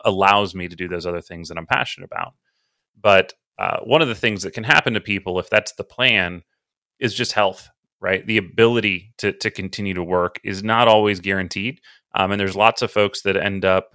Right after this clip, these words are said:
you know, with the plan to continue working, uh,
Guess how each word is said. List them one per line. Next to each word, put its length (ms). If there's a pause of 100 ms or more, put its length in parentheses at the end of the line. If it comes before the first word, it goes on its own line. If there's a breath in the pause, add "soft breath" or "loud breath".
(600)
you 100
know, 140 (160)
with 320
the 100
plan 400
to 60
continue 480
working, 500 (460)
uh, 220